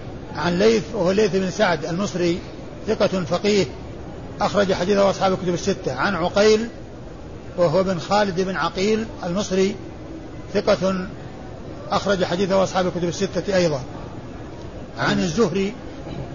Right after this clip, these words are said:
ومحمد بن مسلم بن عبيد الله بن عبد الله بن شهاب بن عبد الله بن الحارث بن زهرة بن كلاب، وهو ثقة فقيه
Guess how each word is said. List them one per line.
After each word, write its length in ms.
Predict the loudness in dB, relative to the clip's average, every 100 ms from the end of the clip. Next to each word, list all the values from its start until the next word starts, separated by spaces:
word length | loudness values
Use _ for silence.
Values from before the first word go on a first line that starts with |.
| -8 -4
ومحمد 460 | -2 -2 0 2
بن 100 | 4
مسلم 440 | 4 4 4 2 0 -4
بن 100 | -2
عبيد 300 | 2 4 4
الله 380 | 4 4 4 4 -4 -12 -12 -12 -10 -4
بن 160 | 0 2
عبد 240 | 2 2
الله 380 | 2 4 4 2
بن 160 | 0
شهاب 440 | 0 0 2 2 2
بن 200 | 0 0
عبد 220 | 0 0
الله 260 | 2 4 2
بن 180 | -2
الحارث 400 | 0 4 6 6 4 -6 -10 -12 -10 -2
بن 220 | 0 2
زهرة 280 | 4 6 4
بن 140 | 4
كلاب، 340 | 2 4 4 4
وهو 140 | 2
ثقة 420 | 2 2 0 0 0
فقيه 340 | 2 2 2